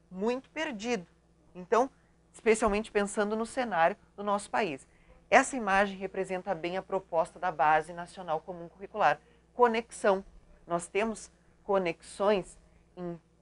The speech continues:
todo o Brasil, elos, pontos comuns. Aí, gente, fa-, eu falo muito sobre conexão, né? Que é uma palavra que pode nos ajudar muito aqui, certo? Estudar educação é conectar conteúdos.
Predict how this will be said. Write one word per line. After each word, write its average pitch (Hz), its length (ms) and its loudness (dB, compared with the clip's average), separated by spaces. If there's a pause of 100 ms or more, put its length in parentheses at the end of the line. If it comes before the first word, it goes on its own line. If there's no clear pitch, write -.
(220)
todo 214 520 10
o 135 60 -8
Brasil, 123 580 -2 (600)
elos, 180 880 6
pontos - 560 0
comuns. 180 640 -4 (520)
Aí, 170 320 4
gente, 170 400 -6 (400)
fa-, - 160 6
eu 165 80 6
falo 185 220 2
muito 185 160 -8
sobre 196 260 -2 (240)
conexão, 185 720 2 (120)
né? 127 260 -6 (280)
Que 170 60 -4
é 156 40 2
uma 165 140 0
palavra 156 440 2
que - 60 -20
pode 160 280 -2
nos 170 200 -6
ajudar 160 400 2
muito 180 800 -8 (100)
aqui, 117 480 -12 (280)
certo? 120 460 0 (540)
Estudar 180 600 8
educação 180 680 -2
é 208 60 -2
conectar 196 680 -2
conteúdos. 180 760 -2